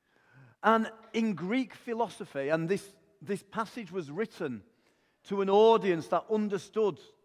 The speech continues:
Greek philosophy. In Greek philosophy, logos is the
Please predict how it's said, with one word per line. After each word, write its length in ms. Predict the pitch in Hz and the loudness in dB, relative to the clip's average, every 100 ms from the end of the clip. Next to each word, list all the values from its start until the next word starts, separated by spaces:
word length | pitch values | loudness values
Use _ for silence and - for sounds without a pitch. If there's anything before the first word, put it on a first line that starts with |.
| _ | _
Greek 300 | 131 185 185 | -6 -6 -6
philosophy. 760 | - 180 180 139 160 - 131 104 - _ _ _ _ _ _ _ _ | -10 -6 -4 -6 -14 -10 -10 -10 -16 _ _ _ _ _ _ _ _
In 200 | 190 196 | -4 -4
Greek 320 | 151 226 262 - | -2 -4 -4 -6
philosophy, 600 | 233 233 214 202 190 175 | -2 0 0 -4 -4 -4
logos 680 | 165 185 233 196 147 139 - - - _ _ _ _ - | -2 0 0 2 0 0 -8 -20 -20 _ _ _ _ -8
is 160 | 175 | -8
the 180 | 165 196 | -8 -14